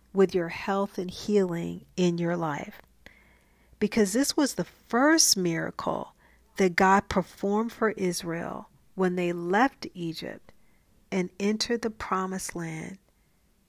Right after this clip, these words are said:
It involved their health. It involved their healing. And God so desperately wants to reveal himself to you as Jehovah Rapha, as the Lord God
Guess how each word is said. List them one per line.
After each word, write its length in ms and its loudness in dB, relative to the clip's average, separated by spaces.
It 160 -2
involved 580 -6
their 160 -8
health. 560 -8
It 140 -4
involved 500 -6
their 140 -10
healing. 640 -12
And 280 -6
God 320 -4
so 180 -2
desperately 840 -6
wants 360 -10
to 120 -6
reveal 460 -4
himself 640 -10
to 160 -6
you 720 -2
as 160 -6
Jehovah 680 -8
Rapha, 800 -8
as 220 -10
the 120 -6
Lord 420 -8
God 340 -8